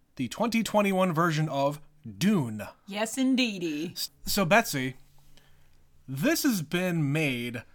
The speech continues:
Speaker 1: a couple of times in the past.
Speaker 2: Well, at least once.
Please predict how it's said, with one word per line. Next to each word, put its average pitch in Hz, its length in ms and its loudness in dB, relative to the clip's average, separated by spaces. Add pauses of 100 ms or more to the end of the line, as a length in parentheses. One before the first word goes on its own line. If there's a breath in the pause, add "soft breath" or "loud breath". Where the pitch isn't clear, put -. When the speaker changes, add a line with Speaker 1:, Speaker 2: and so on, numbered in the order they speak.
(360)
Speaker 1:
a 165 60 -4
couple 202 400 0
of 175 60 -2
times 147 420 -2
in 120 80 -8
the 113 80 -8
past. - 520 -14
Speaker 2:
Well, 247 260 4
at - 100 -6
least 480 300 -2
once. 196 680 -6